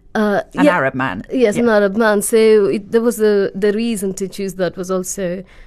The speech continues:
Speaker 1: so that it doesn't just become the Desi South Asian experience, but to,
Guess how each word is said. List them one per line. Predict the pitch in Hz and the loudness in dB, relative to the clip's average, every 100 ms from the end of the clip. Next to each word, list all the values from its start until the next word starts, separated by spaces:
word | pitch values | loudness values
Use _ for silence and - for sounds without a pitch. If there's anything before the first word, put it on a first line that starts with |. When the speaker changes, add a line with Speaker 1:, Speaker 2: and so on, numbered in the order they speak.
| - | -12
Speaker 1:
so | - 196 | -2 2
that | 180 | 2
it | 190 | 0
doesn't | 196 196 190 | -2 -2 -2
just | 190 - | -4 -8
become | 190 185 185 | -6 -6 -6
the | |
Desi | 170 185 185 185 | -2 -2 0 -2
South | 180 196 185 | -6 -6 -6
Asian | 202 202 214 | -6 -6 -8
experience, | 208 - 240 233 262 247 | -8 -10 -10 -4 -4 -4
but | 196 185 | -6 -6
to, | 190 180 | -6 -6